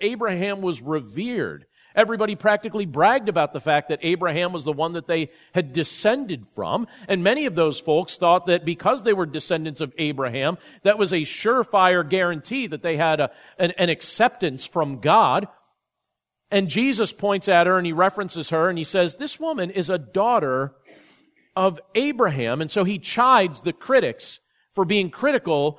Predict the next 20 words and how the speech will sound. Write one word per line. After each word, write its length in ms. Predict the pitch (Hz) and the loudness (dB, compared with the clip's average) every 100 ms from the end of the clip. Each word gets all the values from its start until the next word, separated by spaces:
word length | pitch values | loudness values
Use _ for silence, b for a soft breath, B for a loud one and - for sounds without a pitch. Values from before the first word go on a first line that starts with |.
| b | b
of 140 | 196 - | -6 -4
treating 340 | 233 240 202 | -4 -2 -2
a 60 | 180 | 2
daughter 400 | 208 220 226 202 | 6 6 6 4
of 140 | 170 | 2
Abraham 580 | 214 254 196 151 139 147 | 0 0 0 0 -2 -2
with 200 | 175 196 | -4 -6
respect. 640 | 233 - - 311 277 - _ _ _ _ _ _ _ _ _ _ _ _ _ _ _ | -10 -6 -2 0 -2 -8 _ _ _ _ _ _ _ _ _ _ _ _ _ _ _
And 80 | 196 | -2
he 60 | |
reminded 460 | 220 208 226 247 226 | 2 6 6 4 2
them 160 | 254 233 | 0 2
that 100 | 214 | 0
they 140 | 269 | 0
showed 240 | - 247 | 2 2
more 180 | 208 226 | 4 2
compassion 560 | 220 196 180 220 - 202 | 0 -2 0 2 0 -6
for 160 | 208 | -4
their 140 | 190 196 | 0 0
animals 560 | 269 247 117 135 196 | 2 0 -2 -4 -6